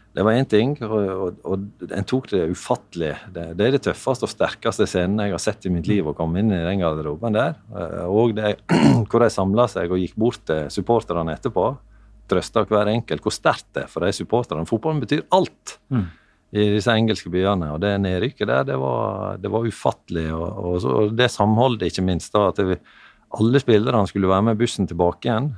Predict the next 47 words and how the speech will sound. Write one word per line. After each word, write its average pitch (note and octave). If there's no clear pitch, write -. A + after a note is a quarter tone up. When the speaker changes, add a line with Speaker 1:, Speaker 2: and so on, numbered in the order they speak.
Speaker 1:
eh, E2
selv A2
om G#2
sesongen G#2
var D#2
ferdig, D#2
og G2+
en E2
hadde F2
litt F#2
ulike E2
planer G#2+
som F#2
var G#2+
avtalt, A2
så -
skulle F2
alle G2
være F2
med, C#3+
skulle G2
være F2
samlet G2
i -
den G2+
setningen F#2
her. C#3
Og -
så A#2+
alle B2
supporterne G#2
var F2+
med, F2+
og, G#2+
og G2+
en G#2
var A#2+
tett -
sammen, G2
eh, F#2+
etterpå. -
Det F2
var G2
omtrent G2
som G2+
en F2+
begravelse. G2+